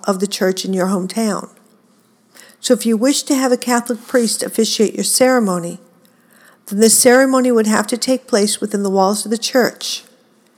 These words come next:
and you would most likely have to take a premarital class in your home parish first. There are other religions that are not as widespread throughout the islands,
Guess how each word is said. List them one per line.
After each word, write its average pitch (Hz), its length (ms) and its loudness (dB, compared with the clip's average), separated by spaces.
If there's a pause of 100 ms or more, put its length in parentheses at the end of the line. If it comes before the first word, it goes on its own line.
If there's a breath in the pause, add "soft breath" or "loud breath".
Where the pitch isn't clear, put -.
(420 soft breath)
and 220 160 4
you 214 80 6
would 214 140 4
most 220 380 2
likely 226 500 0 (300)
have 220 260 0
to - 100 -14
take 220 260 -4
a - 40 -20
premarital 226 640 0
class 214 640 0
in 202 100 0
your 196 120 -2
home 196 280 -4
parish 185 400 -4
first. - 540 -6 (1800 loud breath)
There 277 120 8
are 277 140 6
other 302 140 4
religions 254 760 2
that 226 140 2
are 214 100 2
not 214 400 2
as 208 220 0
widespread 202 720 0
throughout 202 320 0
the 202 140 -2
islands, 196 640 -2